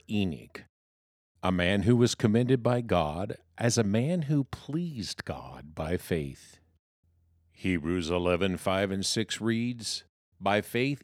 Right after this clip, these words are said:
Enoch was taken up so that he should not see death, and he was not found because God had taken him. Now before he was taken,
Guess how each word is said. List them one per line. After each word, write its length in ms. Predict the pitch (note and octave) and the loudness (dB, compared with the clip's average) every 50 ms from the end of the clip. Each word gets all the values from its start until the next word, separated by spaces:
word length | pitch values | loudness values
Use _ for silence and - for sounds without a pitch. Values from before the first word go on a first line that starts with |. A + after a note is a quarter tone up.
| _ - | _ -6
Enoch 380 | B2+ C3 C#3+ D3 D3+ D3 - - | -4 -2 -2 -2 -2 -4 -6 -6
was 280 | C3+ D3 C3+ C3 - - | -6 -6 -6 -6 -8 -10
taken 540 | - - - G2+ G#2 G#2 - C3 B2+ C3 - _ _ | -12 -8 -6 -6 -6 -6 -6 -8 -8 -8 -10 _ _
up 320 | F#2 D#2+ C2+ - - - - | -6 -6 -6 -8 -10 -10 -8
so 220 | - - G2 F2+ | -4 -4 -4 -4
that 160 | E2+ F2 E2+ | -4 -6 -4
he 100 | G2 F#2+ | -4 -6
should 240 | - - - G2 F#2 | -4 -4 -4 -2 -2
not 240 | G2+ G2+ G#2 - - | 0 -2 -2 -2 -6
see 200 | - - G#2+ G2 | -6 -6 -6 -4
death, 440 | F2 G#2 G2+ G2+ G#2+ A2 - _ _ _ - - - - - _ - | -2 -2 -2 0 -2 -4 -8 _ _ _ -20 -20 -20 -20 -20 _ -2
and 120 | C3 C#3 | 0 0
he 60 | C#3+ | 2
was 180 | C3+ A#2 F#2 G2 | 0 0 0 0
not 300 | G#2 G#2+ C#3 F#3 G#3+ - | -2 -2 -2 -4 -8 -10
found 560 | - - - F3 G3+ G3+ D#3+ A2 F#2+ F#2 F#2 | -10 -6 -2 0 0 0 0 0 -2 0 -2
because 400 | G#2+ G2+ - - A#2+ A#2+ A2 - | -2 -4 -4 -6 -6 -6 -6 -8
God 460 | F#2+ F2+ F2+ F2 F2+ G2 A2 A#2 G#2+ | -8 -6 -4 -2 -2 -2 -4 -6 -6
had 240 | G#2+ A2+ A2+ G#2 - | -6 -6 -8 -8 -6
taken 400 | - G2+ G2 F2+ - F#2 E2 D#2+ | -4 -4 -4 -4 -4 -8 -8 -6
him. 420 | F2 E2+ D#2 C2+ B1 - - - _ _ _ _ _ _ - - - - _ - | -6 -8 -8 -10 -12 -18 -20 -20 _ _ _ _ _ _ -20 -20 -20 -12 _ 2
Now 140 | A2 A2 | 2 4
before 360 | G2+ G#2+ G2+ - - A#3+ D#4 D4+ | 4 2 0 0 -2 -2 0 0
he 80 | A#3+ | 0
was 220 | - F#2+ E2+ - - | 0 0 -2 -2 -2
taken, 540 | - F2+ E2+ D2+ - E2+ G#2+ B2+ C3 C3 | -4 -4 -4 -4 -6 -8 -8 -8 -8 -10